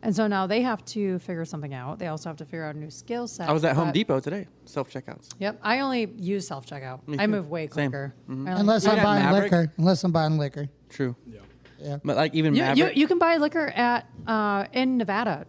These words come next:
Speaker 1: doing that, though.
Speaker 2: Gas station, Maverick?
Speaker 3: No,
Speaker 1: In
Speaker 3: I thought
Speaker 1: California, you're not allowed to do it, but in
Speaker 3: I thought
Speaker 1: the
Speaker 3: it was
Speaker 1: state of
Speaker 3: the
Speaker 1: Nevada
Speaker 3: opposite for some reason.
Speaker 1: No. God bless Nevada.
Speaker 3: Yeah, no, that's cool,
Speaker 1: Yeah,
Speaker 3: though.
Speaker 1: California has
Speaker 3: I
Speaker 1: all
Speaker 3: mean,
Speaker 1: those
Speaker 3: they
Speaker 1: stupid
Speaker 3: still, someone
Speaker 1: fucking
Speaker 3: still
Speaker 1: rules.
Speaker 3: has to come and I,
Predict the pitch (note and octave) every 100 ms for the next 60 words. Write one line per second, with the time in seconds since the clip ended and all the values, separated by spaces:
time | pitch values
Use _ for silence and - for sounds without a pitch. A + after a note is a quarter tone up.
0 | - D#3 C#3+ C3 - - D#3+ - C#3 C3+
1 | - D3+ D#3+ D3 C3+ D#3 - _ _ -
2 | - - _ _ D#3 D#3+ E3 C4 A#3 C#4+
3 | G#3+ D4 D#4+ D4 A3 G3 F3+ F3 E3 D3+
4 | D#3+ F3+ G3+ G3 - G3+ F#3+ F#3 A3 C4
5 | F#3 D3+ E3 D#3+ E3 D#3+ D#3+ C#3+ C#3 C#3
6 | D3+ C#3+ C#3+ C3 C#3 F#3+ G#3 A#3+ B3+ B3+
7 | A#3+ A#3 A3 G3 D#3+ - - G3 A3 G#3
8 | A3+ A3+ G3+ E3+ C#3 C3 F3 E3+ D#3+ D#3+
9 | E3 F3 F#3 F3+ C#3 A#3 A#3+ B3 A#3 A3
10 | A#3+ B3 A#3+ A3 F#3 A#3+ G3+ - A3+ F3
11 | - G3+ F#3+ F#3 E3 D3 E3+ D#3 C#3+ C#3